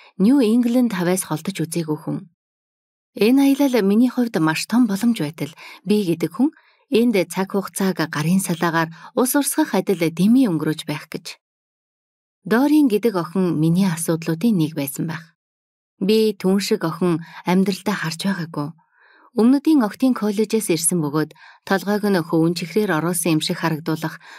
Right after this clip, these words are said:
тод цайвар үстэй, өнгөлж зүлгсэн, хагарч гэмтээгүй тунгалаг гартаам адил цэнхэр нүдтэй, үргэлж хүн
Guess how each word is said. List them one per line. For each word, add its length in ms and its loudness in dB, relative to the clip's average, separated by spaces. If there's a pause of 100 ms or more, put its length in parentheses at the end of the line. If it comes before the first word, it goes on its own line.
(100)
тод 240 -2
цайвар 560 -2
үстэй, 400 -2 (400)
өнгөлж 320 2 (160)
зүлгсэн, 560 -2 (160)
хагарч 400 -2
гэмтээгүй 560 0
тунгалаг 400 -4
гартаам 480 -2
адил 320 -4 (320)
цэнхэр 400 0
нүдтэй, 560 -2 (400)
үргэлж 400 2
хүн 240 2